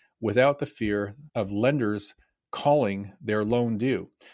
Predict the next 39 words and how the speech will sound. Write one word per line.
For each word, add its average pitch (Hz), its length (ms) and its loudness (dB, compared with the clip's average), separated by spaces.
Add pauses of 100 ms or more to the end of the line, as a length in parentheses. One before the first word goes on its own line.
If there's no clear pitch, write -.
So 170 240 4
it 160 80 4
was, 156 220 2
it 165 100 0
was 151 120 2
a 143 40 4
big 147 220 2
deal 127 240 2
and, 101 200 -4
and 113 160 -6
still 160 260 -4
exists 113 360 -4
to - 100 -6
this 104 180 -6
day. 107 420 -2 (120)
And 104 160 -6
a 101 40 -4
lot 127 160 2
of 123 80 -8
people 110 240 -4
who 104 100 -6
choose 131 320 -4
to - 120 -12
use 113 280 -2
land 101 280 -6
trusts - 420 -4 (420)
as 104 140 -2
just 117 240 -6
yet 113 120 4
another 107 240 -2
layer 104 540 0 (120)
to 117 120 -6
the 101 200 -4
onion 123 480 -2 (120)
of 98 300 -4
asset 104 320 -4
protection 110 480 -6
and 98 140 -6
anonymity 101 840 -2